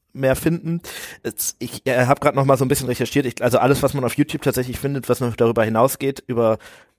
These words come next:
Originalversion und Trailer, ist tatsächlich wohl irgendwie eine Fanversion. Also Fans von Bloodpack Entertainment, also die,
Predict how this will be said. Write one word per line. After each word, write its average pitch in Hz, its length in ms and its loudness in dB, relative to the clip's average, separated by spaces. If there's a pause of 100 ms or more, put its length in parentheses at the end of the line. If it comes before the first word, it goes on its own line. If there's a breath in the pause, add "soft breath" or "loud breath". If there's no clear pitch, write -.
(100)
Originalversion 139 800 6
und 123 140 -2
Trailer, 139 340 4
ist - 200 -2
tatsächlich 135 440 0
wohl 127 80 4
irgendwie 131 200 -2
eine 120 100 0
Fanversion. 151 1400 0
Also 107 300 0 (340)
Fans 120 460 2
von 110 600 -4 (120)
Bloodpack 127 540 2
Entertainment, 135 1600 0
also 113 200 4
die, 98 320 -2